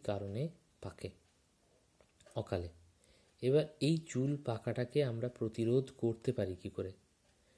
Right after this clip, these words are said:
প্রথম, মৌসুমি ফল, শাকসবজি নিয়মিত খেতে হবে। সবুজ হলুদ ফলের মধ্যে অ্যান্টিঅক্সিডেন্ট থাকে, উচ্চ মাত্রায় তা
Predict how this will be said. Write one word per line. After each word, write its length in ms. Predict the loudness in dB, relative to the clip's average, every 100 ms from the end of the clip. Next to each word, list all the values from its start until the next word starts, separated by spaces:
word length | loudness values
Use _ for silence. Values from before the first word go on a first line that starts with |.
| _ _ -4
প্রথম, 280 | -4 -2 -6 -8 _ _ _ -6
মৌসুমি 560 | 2 4 4 2 2 0 0
ফল, 240 | -2 -2 -4 -16 _ _ _ _ _ _ _ _ -12
শাকসবজি 840 | -4 -4 -4 -4 -4 -2 -2 -2 -4 _ _ _
নিয়মিত 440 | -2 2 2 2 -2 -4
খেতে 220 | -6 -6
হবে। 200 | -6 -8 -10 _ _ _ _ _ _ _ -12
সবুজ 540 | -6 0 0 2 0 0 -6
হলুদ 380 | -2 2 2 0 -6
ফলের 380 | 0 2 2 0 -10 -4
মধ্যে 360 | -2 -2 -4 -12 -12 _
অ্যান্টিঅক্সিডেন্ট 960 | -4 -2 -2 0 0 0 -4 0 0 0 -4
থাকে, 240 | -4 -4 -10 _ _ _ -20 -20 _ _ -14
উচ্চ 200 | -10 -2 0
মাত্রায় 420 | 0 -2 -2 -2 -2 -8 _ _ _ _
তা 120 | -4